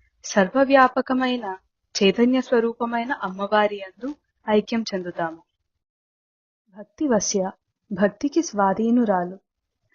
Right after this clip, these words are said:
అమ్మవారి నుండే అందరూ వచ్చాము కాబట్టి చివరకు అందరూ ఆమెనే చేరుకోవాలి.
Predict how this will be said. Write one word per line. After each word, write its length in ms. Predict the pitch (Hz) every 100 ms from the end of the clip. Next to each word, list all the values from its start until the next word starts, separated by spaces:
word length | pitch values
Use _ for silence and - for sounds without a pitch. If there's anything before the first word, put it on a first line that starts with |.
| _ 214
అమ్మవారి 540 | 208 240 277 302 320
నుండే 320 | 294 294 294
అందరూ 460 | 311 208 196 226 269
వచ్చాము 420 | 214 - 208 214
కాబట్టి 640 | 214 185 180 170 - 262 - _ _ -
చివరకు 680 | 226 208 277 285 - 202 208 _ _ 202
అందరూ 380 | 196 233 262
ఆమెనే 420 | 302 196 185 196 269
చేరుకోవాలి. 800 | - 220 196 190 175 165 175